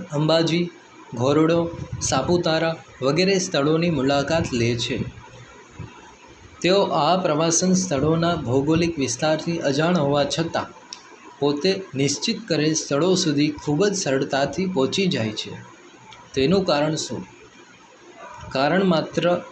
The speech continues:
એટલું જ છે કે તેમની પાસે પ્રવાસન સ્થળો દર્શાવતો નકશો હોય છે. તેઓ આ નકશા વાંચન દ્વારા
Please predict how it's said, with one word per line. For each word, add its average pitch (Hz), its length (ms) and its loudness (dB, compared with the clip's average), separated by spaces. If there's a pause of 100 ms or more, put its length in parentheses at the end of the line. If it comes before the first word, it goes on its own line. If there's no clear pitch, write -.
(200)
એટલું 185 320 2
જ - 100 -4
છે 151 280 -2
કે - 160 -6
તેમની 156 340 2
પાસે 160 420 0
પ્રવાસન 165 640 0
સ્થળો 160 420 0
દર્શાવતો 147 580 0
નકશો 147 440 0
હોય 107 260 -2
છે. - 200 -12 (2250)
તેઓ 165 180 2
આ 180 260 2
નકશા 175 420 0
વાંચન 156 420 0
દ્વારા 131 440 0